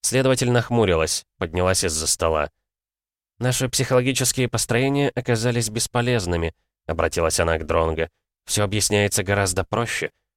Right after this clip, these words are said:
Это было убийство с последующим ограблением, если колье было на ней.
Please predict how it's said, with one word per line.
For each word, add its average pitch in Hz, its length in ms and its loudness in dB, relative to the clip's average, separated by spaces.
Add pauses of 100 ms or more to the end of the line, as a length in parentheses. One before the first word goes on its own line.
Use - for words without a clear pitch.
Это 107 140 -2
было 143 180 4
убийство 143 480 2
с 139 100 -2
последующим 117 680 0
ограблением, 85 680 -2 (360)
если 90 320 0
колье 87 400 -2
было 85 240 0
на 85 100 0
ней. 80 300 -2